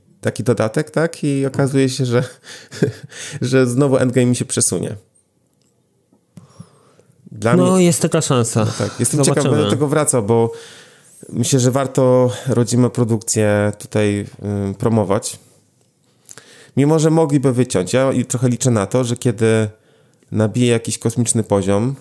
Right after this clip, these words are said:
Speaker 1: ciężką pracą, ciężką, y, ciężkim swajpowaniem, to będę miał,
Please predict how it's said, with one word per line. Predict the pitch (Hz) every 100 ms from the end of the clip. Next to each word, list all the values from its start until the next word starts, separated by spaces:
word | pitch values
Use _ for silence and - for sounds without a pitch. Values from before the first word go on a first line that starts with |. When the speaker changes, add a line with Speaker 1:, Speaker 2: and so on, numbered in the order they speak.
| _ _ - - 110
Speaker 1:
ciężką | 113 110 - 110
pracą, | 104 107 104 104 98 98 98 _ -
ciężką, | 110 107 - 107 104 - 101 98
y, |
ciężkim | - 113 - 120
swajpowaniem, | 117 107 107 101 98 127 147 - - - - _ -
to | 120
będę | 113 123 117
miał, | 117 113 113